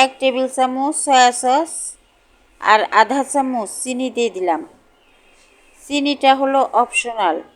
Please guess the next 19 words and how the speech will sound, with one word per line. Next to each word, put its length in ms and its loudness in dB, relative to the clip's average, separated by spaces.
আপনারা 380 0
দিতেও 400 -2
পারেন, 260 2
নাও 200 2
দিতে 380 -6
পারেন। 220 -4
চিনিটা 440 0
দিলে 340 0
ফ্রাইড 320 6
রাইসের 420 0
টেস্টটা 500 0
বেড়ে 300 0
যায়, 220 -2
ওই 160 0
কারণে 400 2
চিনি 360 -4
দেয়া 340 4
হয়। 220 -4
এখন 320 0